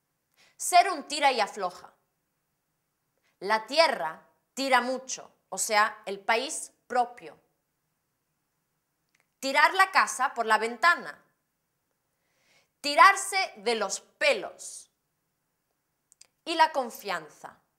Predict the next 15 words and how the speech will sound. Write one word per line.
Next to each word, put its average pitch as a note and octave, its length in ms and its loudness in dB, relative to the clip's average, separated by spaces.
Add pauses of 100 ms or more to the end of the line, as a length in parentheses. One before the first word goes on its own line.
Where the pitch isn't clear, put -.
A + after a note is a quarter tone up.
(760)
Algunos E4 400 -2
verbos D4+ 380 -4
y G#3+ 60 -8
expresiones A#3 840 -10
relacionados G#3+ 800 -4
con G3 200 -12
este G3+ 200 -10
argumento. A3+ 600 -10 (1900)
Fiarse A3 840 0
de, C#4 400 0 (1120)
me B3+ 180 -4
fío D#4+ 340 -6
de B3 140 -4
mi G#3 120 -10
hermana. F3 520 -8